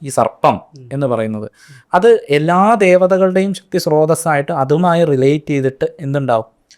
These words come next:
Speaker 1: സർപ്പക്കാവുകൾ ഉണ്ടാവും.
Speaker 2: ഉം.
Speaker 1: അപ്പൊ ഇത് നമ്മുടെ, ഏഹ്, ഇപ്പൊ നമ്മുടെ സ്പേമിന്റെ ആകൃതി എടുത്താൽ സർപ്പാകൃതിയിലാണ്
Speaker 2: ഉം.
Speaker 1: സഞ്ചരിക്കുക. അതുകൊണ്ട് തന്നെ ഇത് കുലത്തെ നിലനിർത്തുന്നതായതുകൊണ്ട് തന്നെ ഇതിന് ക്ലേശം വരുമ്പോ നമുക്ക് ജനറ്റിക്കലി സന്താനങ്ങൾക്ക് തടസ്സം ഉണ്ടാവും.
Speaker 2: ഓക്കെ.
Speaker 1: അപ്പൊ ഇത് നമ്മുടെ ഉള്ളുമായിട്ട്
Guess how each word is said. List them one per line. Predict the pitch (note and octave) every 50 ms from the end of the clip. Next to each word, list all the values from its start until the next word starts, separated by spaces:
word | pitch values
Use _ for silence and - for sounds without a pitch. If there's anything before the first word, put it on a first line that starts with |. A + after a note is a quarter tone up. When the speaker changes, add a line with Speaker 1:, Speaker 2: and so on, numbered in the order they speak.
| _ _ _ _ _
Speaker 1:
സർപ്പക്കാവുകൾ | - - B2+ - - C3+ - C3+ B2+ C3 B2+ A#2+ A#2+
ഉണ്ടാവും. | G2+ F2 F2+ - D#3+
Speaker 2:
ഉം. | C#3+ B2 A2+ - _ - _ _ _
Speaker 1:
അപ്പൊ | F3+ A3 A#3 - - -
ഇത് | F3 F3+ A3+
നമ്മുടെ, | A#3+ A3 F#3+ F#3 F#3 G3 G3+ G#3+ G3 - - -
ഏഹ്, | D3 C#3+ C#3 C3+ C3+ C3 C3 C3
ഇപ്പൊ | D3 C#3+ - F3
നമ്മുടെ | E3+ F3 F3 E3+
സ്പേമിന്റെ | - - E3 D#3 D#3+ E3+ F3+ F#3+ G3+ F#3+ F#3
ആകൃതി | F3 E3+ E3+ F3 E3+ E3+
എടുത്താൽ | D#3 C#3+ D#3+ D#3+
സർപ്പാകൃതിയിലാണ് | D3 - C3 C3 - D3 D3 D3 C#3+ C#3+ D3 D3 D3 C#3 C3+ C#3
Speaker 2:
ഉം. | C#3 C3+
Speaker 1:
സഞ്ചരിക്കുക. | - B2 A2+ A2 A2+ A2 G#2+ G2 G#2 - - C#3+
അതുകൊണ്ട് | D3+ D#3+ G#3 A3 A3 G#3+ A3+ G#3+ G#3+
തന്നെ | G3+ G#3
ഇത് | F#3+ G#3
കുലത്തെ | G3+ - D#3+ D#3+ E3 E3+ E3+ - G#3+
നിലനിർത്തുന്നതായതുകൊണ്ട് | G#3 F#3 D#3+ D#3+ E3+ F#3 F#3+ F3+ - G#3 G3 F#3 F3 D#3 C#3+ C3+ C3+ C3 C3+ B2+ A#2+ A2+ A2+ A2+
തന്നെ | G#2+ A2 A2+ - - _ _ _ _ _ _ _
ഇതിന് | - D3+ D3+ G3 G#3 G3+
ക്ലേശം | G3+ - D3+ D3+ D#3+ D#3 - F#3+ F#3 E3
വരുമ്പോ | D3 C#3 C3 B2 B2 B2 C#3
നമുക്ക് | C#3 C3+ C#3 - D3
ജനറ്റിക്കലി | C3+ C3 C3 C3+ - D#3+ D3+ - D3 C3 B2 B2 C3 - _ -
സന്താനങ്ങൾക്ക് | - C3 B2+ B2+ C3+ C#3+ D3 D3+ D3+ C#3 C3 B2 - - C3
തടസ്സം | - A#2 - C#3
ഉണ്ടാവും. | B2+ A2+ G#2 - - - _ _ - B2
Speaker 2:
ഓക്കെ. | A2+ _ _ B2+ A#2+ A2+ - _ _ _ _ -
Speaker 1:
അപ്പൊ | - A3 A3 G#3+
ഇത് | G3+ F3 F3+
നമ്മുടെ | A#3+ A3+ G3 F#3 F#3 G3 A3+ A#3
ഉള്ളുമായിട്ട് | G#3+ F#3 F3 F3 G3 G#3 G#3 F#3+ F#3+ F#3